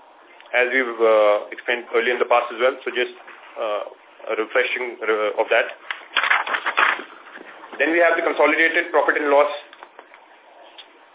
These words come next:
for the quarter three and the nine months.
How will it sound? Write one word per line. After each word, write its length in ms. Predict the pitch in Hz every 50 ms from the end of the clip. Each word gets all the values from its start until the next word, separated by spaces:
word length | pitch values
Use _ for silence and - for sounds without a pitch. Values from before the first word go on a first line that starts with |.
| - - - - _ _ - - - - - -
for 100 | 135 135
the 80 | 139 135 135
quarter 640 | 135 127 123 147 147 147 147 143 139 127 - - - - _ _ _ _ _ _ -
three 180 | - 139 143 147
and 200 | 147 143 143 139
the 300 | 139 139 135 131 131 131 131
nine 180 | 123 127 131 143
months. 200 | 156 - -